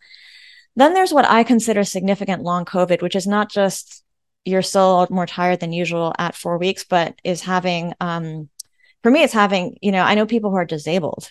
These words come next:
after they've had covid who get dizzy when they stand up and, you know, have not been able to go back to work. Um, so that, you know, really more substantial sym-, symptoms that really keep you from doing your daily life activities,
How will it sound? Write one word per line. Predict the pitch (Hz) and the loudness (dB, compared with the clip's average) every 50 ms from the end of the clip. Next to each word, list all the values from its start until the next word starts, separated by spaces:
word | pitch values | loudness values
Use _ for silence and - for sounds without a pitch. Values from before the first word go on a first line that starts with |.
| - - _ | -20 -14 _
after | - 175 170 - - 175 | -6 -6 -6 -6 -6 -6
they've | 160 160 160 156 | -6 -6 -8 -6
had | 170 156 160 - | -6 -8 -8 -8
covid | - - 185 180 165 165 151 143 - - 170 | -6 -4 -2 -2 -2 -2 -4 -6 -6 -10 -10
who | - 185 175 165 160 160 156 | -8 -6 -6 -6 -6 -6 -4
get | 156 180 160 151 - | -4 -4 -4 -4 -6
dizzy | - 180 180 160 165 165 | -4 -4 -4 -4 -6 -8
when | 165 165 156 | -8 -8 -8
they | 160 160 | -8 -8
stand | 175 - - 226 208 214 233 | -8 -8 -6 -4 -2 2 4
up | 302 294 262 247 - _ _ _ - - - - _ _ _ | 4 4 4 2 -4 _ _ _ -20 -20 -20 -20 _ _ _
and, | - 190 180 175 175 170 170 160 - - - | -6 -4 -4 -4 -6 -6 -8 -10 -12 -14 -10
you | - 175 185 | -8 -6 -6
know, | 170 165 170 | -4 -4 -6
have | 170 185 170 170 | -4 -6 -4 -4
not | 180 170 175 | -2 -4 -2
been | 180 185 175 | -2 -4 -4
able | 170 170 170 170 170 165 | -4 -2 -2 -2 -4 -4
to | - - - 180 170 165 160 160 156 151 - - - - - | -6 -6 -6 -4 -4 -4 -4 -4 -6 -6 -6 -6 -8 -8 -6
go | - 180 170 | -4 -2 0
back | 175 165 - - | 0 -2 -2 -4
to | - 180 | -2 0
work. | 208 262 320 - - - - _ _ _ _ _ - - _ _ _ - | 2 2 0 0 -6 -18 -20 _ _ _ _ _ -20 -20 _ _ _ -2
Um, | - 202 196 190 185 185 180 175 165 - | 0 2 2 2 2 0 0 -2 -4 -6
so | - - 220 202 | -2 0 0 0
that, | 175 165 190 202 214 233 254 269 - - _ _ _ | 2 2 2 4 4 4 4 2 0 -6 _ _ _
you | - 240 | 0 2
know, | 226 220 220 214 208 | 2 2 2 2 0
really | 202 202 208 208 208 208 202 | 0 2 2 4 4 4 4
more | 202 196 190 190 202 202 | 2 2 2 2 2 0
substantial | 196 - - 185 - - - - 170 175 180 - 233 214 | 0 -2 -6 -8 -8 -8 -4 -4 -2 -2 -2 -2 -2 -4
sym-, | 214 - - 214 220 226 220 | -4 -4 -4 -6 -6 -6 -8
symptoms | - - - - - - - - - 233 220 220 254 262 277 311 285 - | -12 -16 -16 -16 -16 -16 -12 -6 -4 -4 -2 -2 -2 -4 -4 -4 -6 -2
that | - 196 175 - | -2 -2 -2 0
really | 196 190 190 | 0 -2 -2
keep | 185 185 - - 190 190 - | -2 -4 -8 -10 -8 -6 -4
you | 220 220 226 | -4 -4 -4
from | 240 - - 175 175 175 175 170 170 | -4 -4 -4 -4 -4 -4 -4 -6 -6
doing | 160 180 180 180 180 | -4 -4 -4 -4 -4
your | 165 160 | -4 -4
daily | 160 165 175 180 | -2 -2 -2 0
life | 175 175 170 180 | 0 -2 -2 -2
activities, | 185 170 - - 180 185 233 339 381 - - - | -4 -6 -6 -6 -6 -4 -4 -4 -6 -6 -10 -14